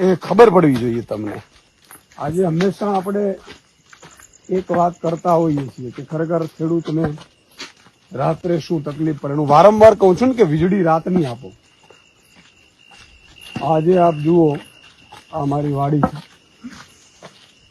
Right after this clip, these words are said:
આ મારી મગફળી છે, અહીંયા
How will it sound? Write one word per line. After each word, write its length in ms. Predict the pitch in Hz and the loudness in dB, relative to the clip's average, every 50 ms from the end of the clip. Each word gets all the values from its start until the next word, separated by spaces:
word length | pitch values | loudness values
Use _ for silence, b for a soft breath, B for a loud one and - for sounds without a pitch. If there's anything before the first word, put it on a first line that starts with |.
| _ | _
આ 120 | - 131 127 | -10 -6 -4
મારી 360 | 135 139 135 143 147 131 127 | -2 -2 0 0 -2 -2 -2
મગફળી 540 | 127 131 135 127 - - 160 143 151 147 139 | -2 -2 -4 -6 -6 -6 -4 -2 -2 -2 -4
છે, 120 | 127 170 175 - _ _ _ - - - - - - - - _ _ _ _ _ _ _ - - - - _ _ _ _ _ _ _ - - - - - | -4 -8 -12 -14 _ _ _ -20 -20 -20 -20 -20 -20 -20 -20 _ _ _ _ _ _ _ -20 -20 -20 -20 _ _ _ _ _ _ _ -20 -20 -20 -16 -10
અહીંયા 460 | - 131 139 147 151 147 139 135 139 | -6 -2 -2 0 0 0 -2 -4 -6